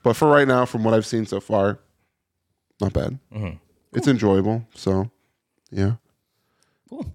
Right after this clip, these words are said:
Speaker 3: All right.
Speaker 1: But, yeah.
Speaker 3: So, I'm
Speaker 1: Well
Speaker 3: glad I got to see how animated Vega gets about Destiny.
Speaker 2: He likes it.
Speaker 3: Yeah, I'm waiting for him to, like, just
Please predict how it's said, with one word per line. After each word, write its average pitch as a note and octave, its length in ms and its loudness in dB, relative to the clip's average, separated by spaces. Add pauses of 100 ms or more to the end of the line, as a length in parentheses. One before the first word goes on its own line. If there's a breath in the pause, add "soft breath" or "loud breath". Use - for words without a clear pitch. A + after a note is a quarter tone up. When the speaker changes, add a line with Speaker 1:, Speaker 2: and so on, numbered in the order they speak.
(140)
Speaker 3:
All G3 80 -6
right. B2 140 -4 (300)
Speaker 1:
But, D#2 260 0 (220)
yeah. - 180 2 (600)
Speaker 3:
So, B2+ 440 0 (520)
I'm G#2 80 -2
Speaker 1:
Well F#2+ 100 6
Speaker 3:
glad G3 140 6
I D#3+ 80 4
got C#3 160 2
to A#2+ 80 -6
see B2+ 160 0
how G#2+ 220 2
animated F#2+ 420 0
Vega F#2 200 -2
gets F2 280 -4
about F2 240 -4
Destiny. E2+ 580 -8
Speaker 2:
He G2+ 80 -12
likes F#2+ 280 -2
it. - 120 -12
Speaker 3:
Yeah, F#2 180 -6
I'm F2+ 160 -10 (280)
waiting A2+ 340 -2
for A#2 120 -2
him G#2 100 -2
to, G2 60 -4
like, F#2+ 160 -4
just F#2+ 360 -8